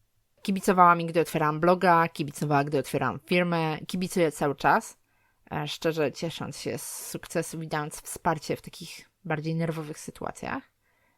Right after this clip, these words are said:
I ktoś powie, że to naturalna postawa rodzica, ale ja dobrze wiem, bo znam takie przypadki, że są rodzice, którzy wolą, by ich dzieciom nie szło, bo wtedy jest nadzieja, że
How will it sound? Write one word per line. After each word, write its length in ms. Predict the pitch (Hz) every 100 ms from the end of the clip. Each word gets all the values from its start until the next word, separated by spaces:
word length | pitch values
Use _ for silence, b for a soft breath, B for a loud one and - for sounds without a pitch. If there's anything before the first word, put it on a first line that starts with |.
| _ _ _ _
I 160 | 208 202
ktoś 280 | - 208 -
powie, 360 | 226 226 247
że 200 | 226 233
to 420 | - 220 214 208 196
naturalna 520 | 190 - 185 196 220
postawa 400 | 240 - 247 247
rodzica, 520 | 247 226 - 277 302 - _ _
ale 360 | - 202 202 202
ja 160 | 196
dobrze 380 | 175 175 180 208
wiem, 340 | 202 220 240 220
bo 140 | 139
znam 220 | 143 139
takie 220 | 156 -
przypadki, 580 | - - 185 - - 349 - _ _ _ _ _ -
że 200 | 175 175
są 220 | - 196
rodzice, 400 | 233 240 247 277
którzy 320 | 262 226 202 185
wolą, 360 | 190 190 185
by 220 | 185 185 - -
ich 220 | 320 -
dzieciom 400 | - - 175 180
nie 120 | 269
szło, 260 | 359 - 233
bo 160 | 226 349
wtedy 320 | - 269 269
jest 200 | 247 233
nadzieja, 440 | 208 196 240 233
że 280 | 202 220